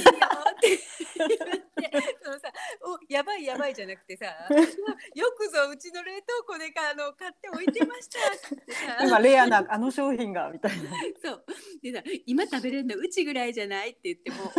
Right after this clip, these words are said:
Speaker 1: 大張り切りで食べてたもんね。
Speaker 2: <laughs>
Speaker 1: もう全然問題ないもんね。<laughs> だから、あの、あ、まあ、特にさ、だから、納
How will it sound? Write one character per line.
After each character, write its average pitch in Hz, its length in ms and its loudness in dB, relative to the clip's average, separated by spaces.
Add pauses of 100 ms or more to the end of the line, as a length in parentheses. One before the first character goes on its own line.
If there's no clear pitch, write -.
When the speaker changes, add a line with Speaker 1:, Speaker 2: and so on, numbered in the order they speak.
(140)
Speaker 1:
大 349 40 0
張 262 100 -8
り 269 120 -4
切 226 100 -16
り 180 120 -4
で 170 140 -8
食 185 100 -10
べ 175 80 -10
て 175 100 -18
た - 120 -18
も 262 80 -4
ん - 20 -2
ね。 - 60 -10
Speaker 2:
<laughs> - 3750 -2
Speaker 1:
も 185 60 -12
う 180 40 -10
全 311 340 -4
然 294 180 -4
問 262 220 -2
題 240 160 -6
な 214 120 -8
い 202 60 -8
も 143 120 -12
ん - 20 -20
ね。 - 60 -20 (260)
<laughs> 277 1040 4 (280)
だ 165 80 -12
か 165 120 -10
ら、 156 200 -6 (120)
あ 151 60 -10
の、 139 520 -12
あ、 - 80 -4 (160)
ま 220 80 -6
あ、 - 40 -6
特 220 200 -4
に 147 140 0
さ、 139 160 -6
だ 170 100 -10
か 147 120 -8
ら、 139 160 -10 (260)
納 170 140 -4